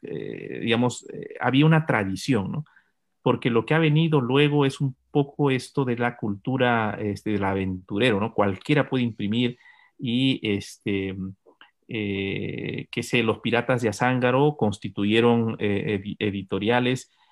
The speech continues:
este, para camuflar su piratería, ¿no? Eh, e-, eso es lo que ha pasado. Y, y movían el dinero, este, en, digamos, eh, negro y lo ponían en el, en, en pseudo editoriales que se habían armado ahí, ¿no?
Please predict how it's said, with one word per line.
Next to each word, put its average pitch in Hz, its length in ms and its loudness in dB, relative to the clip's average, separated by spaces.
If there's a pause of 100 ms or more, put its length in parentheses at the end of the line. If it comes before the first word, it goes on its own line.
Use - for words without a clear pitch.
(120)
este, 101 460 -4
para 139 440 0
camuflar 113 880 2
su 95 480 -6
piratería, 101 580 0
¿no? - 160 -6 (440)
Eh, 117 640 -2
e-, 143 80 6
eso 147 360 4
es 131 420 2
lo 120 180 2
que 107 100 0
ha 101 120 0
pasado. 107 440 0
Y, 110 200 -2 (140)
y 110 40 2
movían 110 580 4
el 107 200 0
dinero, 135 680 0
este, 101 760 -4
en, 101 260 -4
digamos, 110 460 0
eh, 107 180 -4
negro 135 360 4
y 135 40 6
lo 104 140 2
ponían 117 400 4
en 104 180 2
el, 101 220 -4 (400)
en, 98 380 -6 (1040)
en 185 880 0
pseudo 147 380 4
editoriales 117 640 2
que - 100 -6
se - 120 -4
habían 113 280 0
armado 104 380 0
ahí, 101 220 0
¿no? 120 200 -4